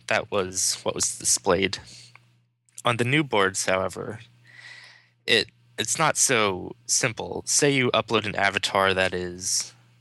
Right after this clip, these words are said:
oh, two hundred by two hundred pixels. Now,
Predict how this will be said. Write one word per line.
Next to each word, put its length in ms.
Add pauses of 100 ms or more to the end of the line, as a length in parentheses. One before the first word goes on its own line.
(580)
oh, 280
two 200
hundred 220
by 120
two 180
hundred 260
pixels. 640 (960)
Now, 360